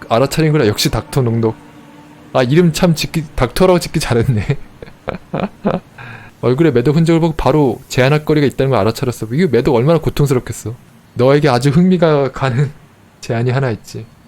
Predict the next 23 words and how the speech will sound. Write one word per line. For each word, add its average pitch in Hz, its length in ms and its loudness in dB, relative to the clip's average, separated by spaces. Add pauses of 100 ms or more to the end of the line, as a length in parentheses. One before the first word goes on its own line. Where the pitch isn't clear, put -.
(200)
너의 135 160 2
얼굴을 127 260 2
보아하니 127 280 0
너 117 260 2
지금 113 260 -6
매독 120 360 0 (260)
그 117 220 -2 (120)
<laughs> - 100 -10
말기 117 320 0
증상인 147 360 0
것 113 60 2
같은데. 104 460 -2 (400)
어드밴스드 117 600 -2
케이스라고 113 460 -6
하고. 110 100 -12 (360)
매독이 123 260 0
상당히 180 340 2
진행된 120 520 -2
것 117 120 -4
같은데. 104 340 -8 (760)
내가 139 220 2
바로 151 160 2
닥터야. 117 540 -2